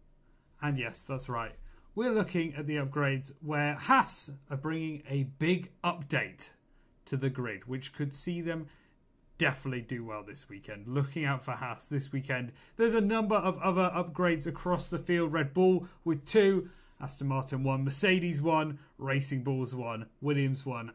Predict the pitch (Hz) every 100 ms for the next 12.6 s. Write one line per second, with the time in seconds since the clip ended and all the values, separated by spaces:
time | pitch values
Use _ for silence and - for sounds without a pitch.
0 | - 147 139 151 135 131 - _ - -
1 | 131 120 120 - _ 247 185 170 151 147
2 | 165 165 170 170 170 139 - 180 185 156
3 | 175 147 127 120 110 _ _ _ _ _
4 | - 120 127 131 135 - 165 135 - 131
5 | 107 104 - _ - - 170 170 190 196
6 | 190 143 156 151 139 139 131 175 214 240
7 | - 214 180 202 185 160 170 143 135 135
8 | 120 117 - 127 117 113 - _ _ _
9 | _ _ 143 135 135 131 - 120 117 110
10 | 107 104 104 - 110 - - - _ _
11 | _ _ - 135 107 - _ - 135 139
12 | 139 147 135 - 107 98